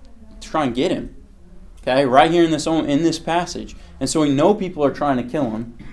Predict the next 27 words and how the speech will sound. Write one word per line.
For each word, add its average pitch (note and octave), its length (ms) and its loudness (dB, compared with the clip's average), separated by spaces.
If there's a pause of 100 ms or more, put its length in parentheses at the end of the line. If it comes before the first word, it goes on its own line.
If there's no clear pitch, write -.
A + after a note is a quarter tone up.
(120)
And C#3+ 120 2
even E3+ 260 6
in E3+ 100 4
verse D#3 180 2
twenty-five, C#3+ 520 4
if A#2 60 -10
you B2 60 -2
scroll C#3 280 0
down C#3 120 6
to B2 60 2
that, B2 380 6 (340)
some F3 180 2
of F3 40 8
the E3+ 60 6
people F3 200 2
were D#3 80 4
saying, C#3+ 220 4
"Is C#3 100 4
this D3+ 140 -6
not D#3 140 4
the D3 60 0
man C#3+ 200 4
whom D3 120 0
they're C3+ 100 2
seeking C#3 300 -2
to C3+ 60 0
kill?" C3+ 320 -4